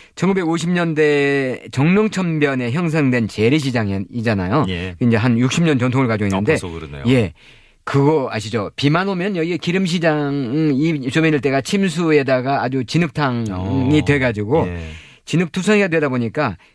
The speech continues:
Speaker 1: 그때 그런 말 있잖아요.
Speaker 2: 뭐요?
Speaker 1: "부인 없이는 살아도 장화 없이는 못 산다." <laughs> 뭐 이런
Speaker 2: <laughs> 그래. 아이, 참 비교를 해도.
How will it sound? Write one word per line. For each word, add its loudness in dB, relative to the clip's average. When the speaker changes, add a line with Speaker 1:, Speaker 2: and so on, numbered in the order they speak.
Speaker 1:
그때 0
그런 0
말 2
있잖아요. -4
Speaker 2:
뭐요? -12
Speaker 1:
"부인 4
없이는 -2
살아도 -2
장화 2
없이는 0
못 0
산다." 2
<laughs> -4
뭐 2
이런 4
Speaker 2:
<laughs> -
그래. 0
아이, 0
참 -4
비교를 2
해도. 0